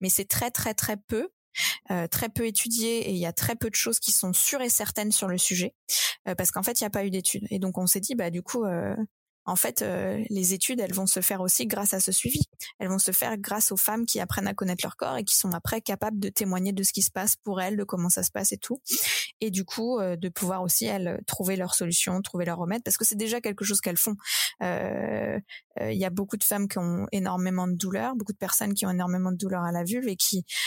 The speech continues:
euh, vont se mettre à, voilà, faire ce suivi, essayer de comprendre dans quelle situation ça va mieux, ajuster leurs pratiques, ajuster leur alimentation, ajuster leur hydra-, hydratation, ouais, ajuster plein de trucs dans leur vie pour aller mieux.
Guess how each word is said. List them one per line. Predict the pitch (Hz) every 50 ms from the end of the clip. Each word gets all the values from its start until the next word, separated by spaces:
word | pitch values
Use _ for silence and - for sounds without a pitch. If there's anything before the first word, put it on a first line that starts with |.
| - - _ -
euh, | - - 104 - - - - - 214 208
vont | 190 190 226 254
se | 247 - 226
mettre | 196 202 202 196 - -
à, | 175 175 170
voilà, | 175 180 175 180 190
faire | - - - -
ce | - 208
suivi, | 202 - - 196 180 180 196 208 220 233 240 247 240
essayer | 202 - - 190
de | -
comprendre | - - 185 - - - 202 214 220 202 170 170 - - - - - - - - -
dans | 202 196 196
quelle | - 208 202
situation | - - - - - 190 190 - - 202
ça | 196 - 185
va | 180 175
mieux, | 170 170 165 175 180 190 208
ajuster | 202 190 180 185 - - 180
leurs | 175 170 -
pratiques, | - - 185 180 - - - -
ajuster | 190 180 175 185 180 - - 190
leur | 180 180 165 170 170 -
alimentation, | 190 190 180 202 202 202 202 202 214 214 208 - - 208 180
ajuster | 170 180 175 170 - - - 180
leur | 175 165 175 170 - -
hydra-, | 208 202 214 202 208
hydratation, | 196 - 202 196 - - 233 208 -
ouais, | 196 190 185 - - - - - -
ajuster | 196 190 - -
plein | 220 - - 277 254
de | 247
trucs | 240 - 254 220
dans | 208 226
leur | 196 180 175 185
vie | 196 233 254
pour | - - 226 196
aller | 196 190 185 185
mieux. | 185 190